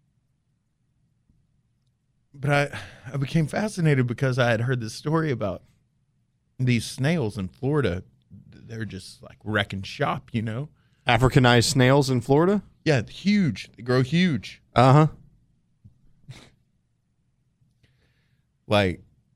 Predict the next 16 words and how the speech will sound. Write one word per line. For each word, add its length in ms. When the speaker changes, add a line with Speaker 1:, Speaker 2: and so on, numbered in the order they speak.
Speaker 1:
but 260
the 60
problem 400
is, 240
it's 260
not 260
Ebola, 400
it's, 100
like, 200
botulism 760
or 60
something 420
that 160
they 140
have. 340
I 840